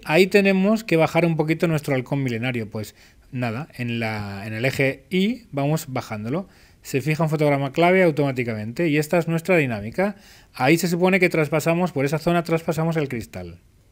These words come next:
Vamos a integrar un poquito más el halcón. Botón derecho, efecto, corrección de color y vamos a tono y saturación. Vamos a darle un ángulo aquí de ciento treinta y dos y bajar la saturación en torno a treinta, treinta y tres, valor negativo.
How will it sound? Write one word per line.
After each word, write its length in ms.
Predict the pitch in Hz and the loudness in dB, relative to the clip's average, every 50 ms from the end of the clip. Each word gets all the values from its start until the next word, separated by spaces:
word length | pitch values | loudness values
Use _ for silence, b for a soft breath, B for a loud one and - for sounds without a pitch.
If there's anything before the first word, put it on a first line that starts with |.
| - - | -8 -4
Vamos 280 | 143 170 202 208 - | 0 2 2 4 4
a 20 | 208 | 4
integrar 400 | 208 185 202 185 185 196 202 202 | 4 6 6 6 8 8 8 6
un 80 | 196 | 6
poquito 300 | 180 190 185 185 170 175 | 6 4 4 4 4 4
más 160 | 175 185 180 180 | 2 2 2 2
el 80 | 165 | 2
halcón. 480 | 147 139 131 - - 117 110 104 104 107 | 2 2 0 0 -4 -6 -6 -6 -8 -8
Botón 240 | 110 113 127 135 143 | -6 -4 -4 -2 0
derecho, 420 | 156 160 180 190 185 - 214 202 | 2 4 4 2 4 4 6 6
efecto, 640 | 180 - - 190 185 180 - - 214 214 214 220 214 | 6 4 4 0 -2 -2 -2 0 2 4 4 4 2
corrección 640 | - 156 127 131 - - - 156 151 143 127 113 b b b b b b - | 0 -2 -2 -4 -6 -4 -4 -2 -2 -2 -2 -6 b b b b b b -6
de 160 | 120 147 170 | -2 0 0
color 400 | 170 - 208 208 208 214 220 202 - | 4 6 6 8 8 8 6 4 2
y 60 | 151 | 0
vamos 320 | 147 160 170 185 180 180 | 0 2 2 0 0 2
a 160 | 175 175 175 | 0 0 0
tono 220 | - 175 170 175 185 | 2 2 2 4 2
y 20 | |
saturación. 640 | - 175 143 135 139 123 107 - - 104 95 87 92 b b b b b b b - | 2 0 0 0 -2 -4 -4 -6 -8 -10 -10 -10 -12 b b b b b b b -6
Vamos 320 | 127 135 135 139 120 135 | -4 -2 -2 -2 -2 0
a 20 | |
darle 320 | 131 135 139 139 139 135 127 | 2 2 2 2 2 0 0
un 140 | 123 131 143 | 0 0 -2
ángulo 360 | 143 147 143 127 123 117 110 | -2 -2 -2 -2 -2 -2 -2
aquí 460 | 107 104 - - 175 202 226 233 233 B B B B B - | -4 -6 -4 -2 0 0 0 -2 -4 B B B B B -4
de 120 | 123 131 | -2 -2
ciento 380 | 120 - 147 156 151 139 139 127 | -2 0 0 0 0 0 -2 -2
treinta 300 | 117 151 175 180 175 202 | 0 0 0 2 4 4
y 60 | 196 | 6
dos 280 | 190 196 202 214 196 - | 6 6 4 4 2 0
y 120 | - 151 165 | 0 2 2
bajar 320 | 185 170 - 175 175 170 | 2 2 2 0 0 2
la 80 | 175 160 | 0 0
saturación 560 | 165 160 156 175 175 160 - 160 170 170 165 | 0 0 0 2 0 2 2 0 0 0 0
en 140 | 151 143 139 | -2 -2 -2
torno 260 | 143 135 123 120 117 | -2 -2 -2 -2 -6
a 100 | 117 113 | -6 -2
treinta, 560 | - 175 190 202 202 180 - 185 185 185 185 | 2 2 2 2 2 -2 0 0 2 2 0
treinta 340 | 175 - 156 139 135 127 117 | 0 0 -2 -2 -2 -2 -4
y 60 | 113 | -4
tres, 380 | - 117 113 101 90 - - b b b b b b b b b - | -4 -4 -6 -6 -6 -10 -16 b b b b b b b b b -6
valor 280 | 123 135 135 135 135 | -2 0 0 2 0
negativo. 640 | 127 131 123 120 113 101 113 104 98 90 90 98 | 0 -2 -2 -2 -4 -4 -6 -8 -6 -8 -10 -12